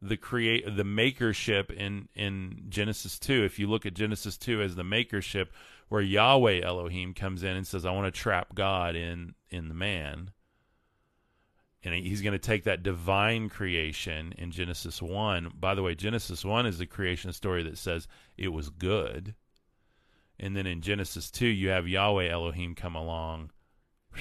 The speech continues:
Yahweh Elohim captures that energy, imbues it into a physical form and a physical matrix.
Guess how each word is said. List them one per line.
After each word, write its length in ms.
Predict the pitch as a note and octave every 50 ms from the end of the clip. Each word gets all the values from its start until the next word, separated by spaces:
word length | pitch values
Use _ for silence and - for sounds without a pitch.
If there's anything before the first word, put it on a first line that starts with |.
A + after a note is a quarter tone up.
| - - - _ _ _ _ _ _ _ _ _ _ _ _ _ _ _ _ _ _ _ _ _ _ _ _ _ _ _ _ _ _ _ _ _ _ _ _ _
Yahweh 360 | - G2 F#2+ F#2+ F#2 F2+ F2+ F2
Elohim 520 | F2 E2+ E2 E2 E2 F#2 F2+ E2+ E2 D#2 - - _ _ _
captures 640 | - - - A#2+ G#2 A2 - - - G#2+ F#2+ E2 D#2+
that 220 | F2+ F#2 F2 F2
energy, 500 | F#2 G#2 G#2+ G#2 G2 F2 F#2 F2+ F2 E2 - - - - - -
imbues 540 | - F#2+ F2+ E2+ F2+ F#2+ G2 G#2 G#2+ G#2 F#2
it 140 | F#2+ F#2 F2
into 240 | F2+ F#2 F#2 F2+ E2
a 60 | D2+
physical 580 | - - - A#2+ C3 A#2+ B2+ A2 - - F2+ -
form 400 | - - G2 F#2 F#2 F2+ F2 F2
and 100 | D#2+ D#2
a 40 |
physical 460 | - - - A2+ G#2+ G2+ - - F2+ F2
matrix. 680 | E2+ D#2+ D#2 D2+ - - E2+ F2 - - - - -